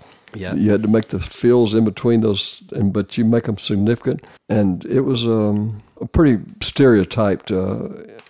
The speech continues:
Speaker 2: thing, way we recorded, and they were pretty s-, fundamental songs in those days. They hadn't
Speaker 1: Yeah.
Speaker 2: got too complex mostly yet.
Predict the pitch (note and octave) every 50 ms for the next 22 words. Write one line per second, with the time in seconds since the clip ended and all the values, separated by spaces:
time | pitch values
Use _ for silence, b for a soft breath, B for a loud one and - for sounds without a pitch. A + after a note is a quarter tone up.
0 | _ _ - B2 A2+ G#2 - G#2+ A2+ A2+ G#2 G2+ F#2 F2+ E2 F2+ F2+ - - -
1 | G2+ F#2+ F#2 F2+ E2+ E2+ D#2+ - - - G#2 G#2+ C3 C3+ B2+ G#2+ - _ - C#3
2 | A#2+ G2 F#2+ - - - - - - - - B2+ G#2 F#2+ F#2 F#2+ F#2 F2+ E2+ -
3 | - G2 F#2+ F#2 F2+ F2 - G2+ F#2 F2+ F2+ F2+ F2+ F#2+ - F#2 F2+ F#2 F#2+ G2
4 | b b b b b b - - A2+ - - - G#2 A2 G#2 - - - - -
5 | G2+ - - A2 G#2 F#2 - - G2 F#2 - - - G#2+ G2+ G2 - - - G2
6 | F#2+ F#2+ F#2+ F#2+